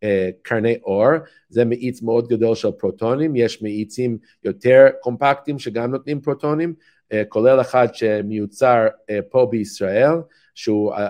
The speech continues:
עכשיו בניסוי, אה, ומה היתרון של קרינה בפרוטונים?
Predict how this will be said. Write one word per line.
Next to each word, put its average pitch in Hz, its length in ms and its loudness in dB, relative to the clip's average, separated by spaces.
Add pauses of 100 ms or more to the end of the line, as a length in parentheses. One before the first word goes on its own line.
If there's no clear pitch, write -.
עכשיו 120 400 -2
בניסוי, 127 720 -2 (540)
אה, 127 180 6 (120)
ומה 165 460 2 (140)
היתרון 131 480 2
של 120 120 -8
קרינה 120 280 -4
בפרוטונים? 107 800 -4